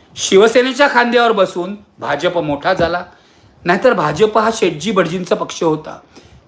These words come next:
ग्रामीण भागात त्याला काही स्थान नव्हतं, शहरी भागात ठराविक ठिकाणी त्याला स्थान होतं, अगदी संघाच्या नागपूरमध्ये सुद्धा त्याला स्थान नव्हतं. पण बाळासाहेब ठाकरेंच्या खांद्यावरून भाजप मोठा झाला आणि मृत्यूनंतर बाळासाहेब ठाकरेंच्या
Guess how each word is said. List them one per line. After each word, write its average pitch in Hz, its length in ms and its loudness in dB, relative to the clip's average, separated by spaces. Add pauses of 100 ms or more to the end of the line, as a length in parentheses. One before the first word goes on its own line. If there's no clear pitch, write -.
(160)
ग्रामीण 220 420 4
भागात 226 260 4
त्याला 220 240 2
काही 220 180 -2
स्थान 208 400 0
नव्हतं, 170 540 -2 (380)
शहरी 220 380 2
भागात 220 400 2 (380)
ठराविक 285 300 4
ठिकाणी 185 340 -4
त्याला 160 220 -4
स्थान 127 320 -12
होतं, - 240 -20 (520)
अगदी 175 280 2
संघाच्या 226 560 2
नागपूरमध्ये 233 600 0
सुद्धा 233 280 -2
त्याला 220 220 0
स्थान 165 360 -2
नव्हतं. 135 340 -10 (640)
पण 196 160 2
बाळासाहेब 208 480 2
ठाकरेंच्या 247 440 2
खांद्यावरून 196 600 2 (380)
भाजप 151 400 -2
मोठा 156 360 0
झाला 196 300 0 (500)
आणि 196 340 0 (180)
मृत्यूनंतर 170 640 -2
बाळासाहेब 165 540 0
ठाकरेंच्या 170 520 -6